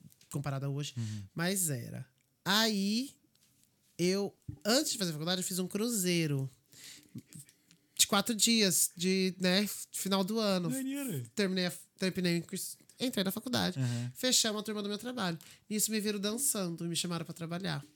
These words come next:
Speaker 1: a equipe, a gerente do cruzeiro veio falar comigo e tal. Ficaram loucos por mim.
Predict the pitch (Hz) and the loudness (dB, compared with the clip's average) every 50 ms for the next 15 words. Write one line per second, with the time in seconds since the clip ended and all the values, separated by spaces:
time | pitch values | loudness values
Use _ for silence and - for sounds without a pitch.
0 | _ _ _ - - - - 143 143 143 - - - 156 147 - 160 156 147 151 | _ _ _ -20 -16 -8 -4 -4 -4 -4 -4 -4 -4 -4 -4 -4 -4 -4 -4 -4
1 | 156 151 151 151 147 151 147 - 160 147 143 - 147 147 135 143 139 139 143 147 | -4 -2 -2 -2 -4 -4 -6 -8 -8 -8 -6 -6 -6 -4 -2 -2 0 0 0 0
2 | 143 - - 135 139 - - 165 156 143 139 139 147 143 - - 156 143 139 143 | 0 -2 -4 -6 -6 -6 -8 -6 -4 -4 -4 -2 -4 -4 -4 -4 -4 -2 -2 -4
3 | 139 - - - - - - 151 135 139 143 156 160 156 151 147 151 - - - | -4 -6 -8 -10 -10 -6 -4 -2 -2 -2 -4 -4 -4 -4 -4 -4 -6 -8 -12 -14
4 | - - 185 190 180 147 127 131 | -12 -10 -10 -8 -8 -8 -8 -8